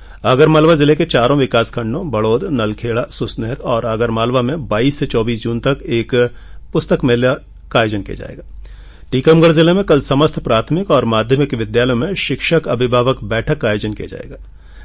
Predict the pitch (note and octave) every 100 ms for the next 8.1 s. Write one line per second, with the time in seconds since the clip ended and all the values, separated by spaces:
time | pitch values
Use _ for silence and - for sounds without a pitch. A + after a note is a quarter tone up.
0 | - G#2 C3+ C#3+ D#3+ E3+ E3 D3 B2+ -
1 | D3 D#3 C3+ - D3+ D3+ E3+ B2 A#2 -
2 | D3+ C3+ G#2 G#2+ A#2+ C#3+ - A#2 A#2 -
3 | A2+ A2 A#2+ A2+ G#2 G2 G#2+ B2 C3 -
4 | B2+ C#3+ - D3 C#3+ D3 A2+ A#2 - C3+
5 | - G#2+ A2 - C#3 A#2+ G2 G#2+ A2 C#3
6 | D#3+ A2+ - C3+ C3+ A2+ G#2 B2+ A#2+ C3
7 | C#3 C3 - A#2+ G#2 G2+ F#2 G2 - F#2+
8 | G#2